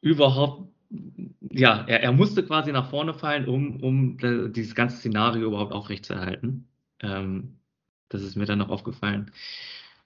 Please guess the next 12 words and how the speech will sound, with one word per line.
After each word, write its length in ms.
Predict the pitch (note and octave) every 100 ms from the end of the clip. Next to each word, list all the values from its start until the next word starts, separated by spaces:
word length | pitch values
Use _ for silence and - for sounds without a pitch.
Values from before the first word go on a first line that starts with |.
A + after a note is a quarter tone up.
| _ _ _ _ -
Und 300 | D3 F3 F3
dann 160 | D#3+
noch 160 | D#3 D3+
einmal 240 | C3+ C#3
die 80 | C3
Frage, 640 | A2+ - G2+ A#2+ C3+ D3 D3+ _ -
hatte 160 | A#2+
ich 80 | B2+
mir 100 | A#2+
noch 120 | A#2+
einmal 260 | A#2 A#2 A#2
notiert 520 | A2+ A2 - A2+ A2+